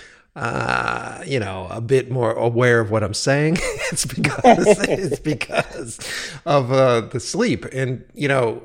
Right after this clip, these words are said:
Speaker 1: I, I just want to say, Gary, thank you for your help. And you've, you've been fantastic, and your company has been fantastic. Um, and the people that you have working for you have been really helpful. Um, and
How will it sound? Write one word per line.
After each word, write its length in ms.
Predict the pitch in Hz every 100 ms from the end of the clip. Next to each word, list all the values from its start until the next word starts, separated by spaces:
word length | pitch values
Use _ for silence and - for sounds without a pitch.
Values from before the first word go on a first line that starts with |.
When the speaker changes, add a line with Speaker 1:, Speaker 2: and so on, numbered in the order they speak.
| -
Speaker 1:
I, 280 | - - 135
I 40 |
just 280 | 123 135 -
want 160 | 143
to 40 | 123
say, 160 | 147
Gary, 220 | 123 101 92
thank 320 | 131 131 -
you 60 |
for 140 | 117 117
your 180 | 104 90
help. 600 | 117 127 104 - - -
And 160 | 107 104
you've, 220 | 110 104 - -
you've 600 | 151 127 135 131 175 147
been 240 | 156 123
fantastic, 840 | - 139 120 120 113 113 - 113
and 80 | 107
your 100 | 95
company 480 | - 127 - 123 120
has 140 | 110
been 160 | - 107
fantastic. 800 | - 107 98 98 98 - 104 - _ - - - _ -
Um, 320 | 104 101 95 -
and 80 | 104
the 60 |
people 240 | - 120 120
that 160 | 110
you 120 | 104 107
have 180 | 98
working 280 | 104 98 101
for 120 | -
you 160 | 98 98
have 160 | 98 92
been 200 | 101 101
really 340 | 117 120 107
helpful. 640 | 95 95 - 98 95 - _ _ _ _ -
Um, 360 | 98 95 95 - -
and 380 | 127 120 104